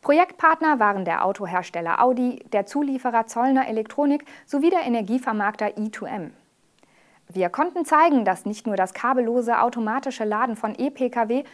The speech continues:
sondern auch das Zurückspeisen von Batteriestrom aus solchen Fahrzeugen ins Netz technisch problemlos möglich sind“, resümierte Projektleiter Axel Hoppe.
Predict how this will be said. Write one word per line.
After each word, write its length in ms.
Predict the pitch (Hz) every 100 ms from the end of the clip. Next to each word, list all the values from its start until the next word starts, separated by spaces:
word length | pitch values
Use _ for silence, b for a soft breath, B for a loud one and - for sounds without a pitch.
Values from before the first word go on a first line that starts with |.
| B B
sondern 300 | 277 320 311
auch 160 | 302
das 200 | 294 277
Zurückspeisen 760 | - 233 302 - - 240 240 233
von 200 | 233 202
Batteriestrom 720 | 196 196 175 240 - - 220
aus 200 | - 185
solchen 260 | 196 247 254
Fahrzeugen 560 | - 202 226 208 196
ins 260 | 190 180 -
Netz 280 | 202 214 - b b
technisch 460 | - 330 320 320
problemlos 640 | - 226 196 220 254 240 240
möglich 400 | 214 247 214 -
sind“, 320 | 254 - - _ _ b b b
resümierte 480 | 330 349 277 262 262
Projektleiter 760 | - 175 190 - 214 220 240 -
Axel 400 | - 220 220 -
Hoppe. 260 | - -